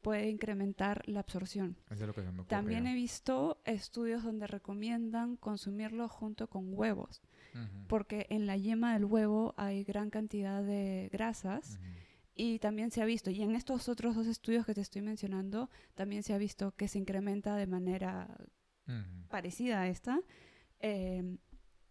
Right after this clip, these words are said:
Speaker 1: el consumo de, bueno, la absorción, perdón,
Speaker 2: Ujú.
Speaker 1: de carotenos. En particular, ahorita nos estamos centrando en carotenos que son de origen lipídico
Speaker 2: Ujú.
Speaker 1: y obviamente a com-, comerlos acompañados de una fuente alta en grasa,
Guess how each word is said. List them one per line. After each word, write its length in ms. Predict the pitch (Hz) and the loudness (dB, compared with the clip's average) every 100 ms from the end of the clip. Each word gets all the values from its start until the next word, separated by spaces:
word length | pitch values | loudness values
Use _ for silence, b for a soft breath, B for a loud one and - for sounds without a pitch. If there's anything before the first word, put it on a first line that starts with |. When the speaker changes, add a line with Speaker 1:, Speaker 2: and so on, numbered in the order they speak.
| - - - | -20 -20 -2
Speaker 1:
el 160 | 226 - | 0 4
consumo 680 | 196 185 240 220 220 208 | 2 2 2 2 2 2
de, 560 | 202 190 180 180 - - - | 0 0 -2 -4 -6 -10 -2
bueno, 220 | - 175 | 0 0
la 120 | 170 | 0
absorción, 460 | 175 - 185 214 190 | -2 0 0 0 -2
perdón, 380 | 175 165 170 101 | -2 -2 0 0
Speaker 2:
Ujú. 100 | 95 | -2
Speaker 1:
de 500 | 190 185 180 190 196 - | 0 2 2 2 0 2
carotenos. 560 | 196 180 190 175 160 | 4 4 4 0 0
En 80 | 185 | 0
particular, 560 | 185 196 185 220 226 233 | -2 -2 2 6 6 6
ahorita 420 | 220 220 233 233 B B B | 6 6 6 4 B B B
nos 120 | 226 196 | 0 2
estamos 260 | 226 226 | 2 4
centrando 320 | 214 190 208 220 | 2 0 0 0
en 60 | |
carotenos 480 | 214 185 190 202 202 | 0 -2 0 0 0
que 120 | 185 | -2
son 220 | - 190 | -2 0
de 100 | 190 | 2
origen 400 | 185 185 196 185 | 2 2 4 4
lipídico 580 | 180 175 185 175 - 202 | 4 4 4 2 0 -2
Speaker 2:
Ujú. 80 | 220 123 95 95 | -2 -6 -10 -2
Speaker 1:
y 160 | 208 214 | 2 4
obviamente 580 | 196 208 208 214 220 214 | 6 6 4 4 2 2
a 80 | - | -2
com-, 280 | - - 196 - - | -8 -6 -6 -8 0
comerlos 500 | 214 220 220 196 190 | 4 6 4 2 0
acompañados 720 | 202 202 185 202 202 196 202 | 0 0 2 4 4 4 4
de 100 | 202 | 4
una 200 | 202 208 | 4 2
fuente 500 | - 220 202 208 208 | 2 2 2 2 0
alta 240 | 185 185 | 0 -2
en 80 | 208 | -2
grasa, 440 | 202 190 185 202 | 0 0 0 -2